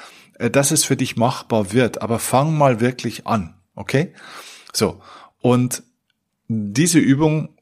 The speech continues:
wurde mir so gelernt. Und für mich hat das ganz gut funktioniert, mich zumindest mal einen Tag in der Woche darauf zu fokussieren,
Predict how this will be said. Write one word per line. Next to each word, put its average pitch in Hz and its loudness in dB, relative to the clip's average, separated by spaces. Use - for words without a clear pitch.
wurde 143 4
mir 131 4
so 120 2
gelernt. 107 0
Und 117 -6
für 113 -6
mich 139 0
hat 131 -2
das - -6
ganz 120 0
gut 117 -2
funktioniert, 113 -2
mich 110 -4
zumindest 127 -2
mal 110 -2
einen 180 2
Tag 98 -2
in 104 -6
der 95 -4
Woche 160 -2
darauf 107 0
zu - -6
fokussieren, 107 -4